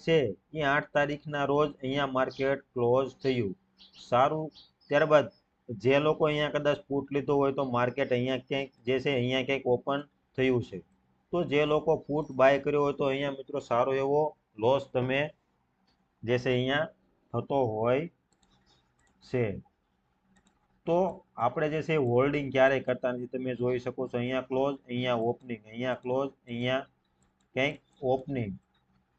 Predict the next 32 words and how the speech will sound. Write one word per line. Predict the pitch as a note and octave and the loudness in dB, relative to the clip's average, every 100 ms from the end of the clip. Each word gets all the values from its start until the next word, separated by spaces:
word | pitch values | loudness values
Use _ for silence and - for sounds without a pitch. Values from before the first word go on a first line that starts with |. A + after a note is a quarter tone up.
| _ B2+ | _ -4
અહીંયા | B2 C3 C3 | 0 0 0
ક્લોઝ, | C#3 D3 D3+ - | 0 0 -2 -6
અહીંયા | B2+ C3 C#3 D#3 - _ _ _ B2 | -4 0 0 -2 -10 _ _ _ -2
ઓપનિંગ. | B2+ B2+ B2+ G#2+ F#2 _ _ _ - | -2 -2 -4 -4 -8 _ _ _ -6
તો | F3 C3 A#2 | -4 -4 -2
માર્કેટ | A#2 E3 E3 F3 F3 _ - | 0 -2 0 -2 -4 _ -6
આટલું | B2 B2 D#3 D3 | -4 -4 -6 -4
બધું | D3+ D3+ B2+ | -4 -4 0
ગેપ | D3 D3 C#3 | 0 2 0
અપ | C#3 - | 0 -4
કે | D3+ | -4
ગેપ | B2 C3+ C3+ | 0 0 2
ડાઉન | B2 C3 C#3 C3+ | 4 4 2 -4
ખુલે, | - C#3 C3 F#2+ _ _ _ _ - | -2 2 2 0 _ _ _ _ 4
તો | B2+ | 6
આપણે | B2+ D#3+ D#3+ E3 B2+ | 4 4 2 4 2
જે | C3 C#3+ | 0 0
સાઈડ | C#3 D3 A#2+ | 2 2 2
હોલ્ડ | A#2+ C#3+ D3 C#3+ | 4 4 2 -2
કર્યું | C#3+ D3 C3 | -4 0 0
હોય | G#2 - _ _ _ - _ _ | 0 -6 _ _ _ -20 _ _
તે | C#3 D#3 | 2 2
સાઈડ | D#3+ E3 D#3+ | 4 4 4
માર્કેટ | C3+ C#3 D#3 D3 D3 | 0 0 0 -2 -2
ઓપન | D3+ D3+ D#3 | 0 -2 -2
કરે, | D3+ | -2
તો | D3+ C#3+ | 0 -2
આપણે | C#3 D3+ D3 | -2 -2 -2
જે | D3 C3+ | -2 -4
છે | D#3 | -4
એ | D#3 | -4
પ્રોફિટ | C#3 C#3 D3+ | -4 -4 -4